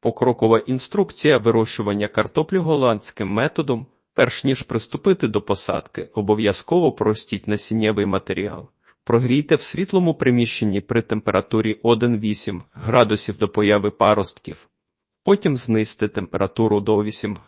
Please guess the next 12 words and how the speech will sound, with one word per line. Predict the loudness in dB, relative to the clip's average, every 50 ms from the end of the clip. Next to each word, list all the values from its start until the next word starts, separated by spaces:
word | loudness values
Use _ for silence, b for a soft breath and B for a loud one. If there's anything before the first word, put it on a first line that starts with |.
| -12 -8
градусів | 0 2 4 4 4 4 0 -4 -6 -10 -12 -12 _ -14
і | -14 -6
почекайте, | -2 -4 -4 -2 -6 -8 -2 2 4 4 4 2 2 -2 -4
поки | -4 _ -4 -4 -2 -4 -6
фіолетові | -4 -4 -2 -2 0 0 0 0 0 0 0 0 -2
паростки | 0 2 2 4 4 2 0 -4 -8 -8 -6 -6 -6
не | -2 -2 -2 -2
досягнуть | -2 -4 -4 -4 -4 -4 -2 -2 -2 -2 -2 -4 -4
два | 0 2 2 2
см | 2 -2 -8
в | -6 -2
довжину. | -2 -2 -2 -2 -2 -2 0 0 0 -2